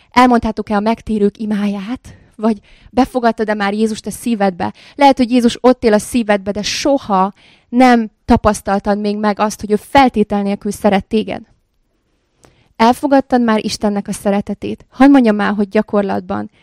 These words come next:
ez mit jelent. Gyakorlatilag ez azt jelenti, hogy időt hagysz magadnak, hogy befogadd azt, hogy Isten mennyire szeret. Szó szerint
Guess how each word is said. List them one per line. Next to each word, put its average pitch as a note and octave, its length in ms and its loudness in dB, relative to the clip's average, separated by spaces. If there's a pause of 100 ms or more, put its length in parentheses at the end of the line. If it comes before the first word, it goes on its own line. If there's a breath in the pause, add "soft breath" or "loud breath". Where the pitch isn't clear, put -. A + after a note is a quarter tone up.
(140)
ez A3 140 -2
mit G#3 260 -2
jelent. A3 440 -10 (1600)
Gyakorlatilag A#3 720 2
ez G3+ 100 -8
azt A3 240 -2
jelenti, G3+ 340 -4
hogy G3 220 -6 (160)
időt B3+ 460 4
hagysz - 420 -8
magadnak, F#3 760 -4 (840)
hogy G3 160 -8
befogadd G3+ 720 -4 (540)
azt, G3+ 240 -10
hogy G3 100 -14
Isten G3+ 280 -12
mennyire G#3+ 260 -12
szeret. - 360 -14 (260)
Szó B3+ 300 -8
szerint G3 440 -8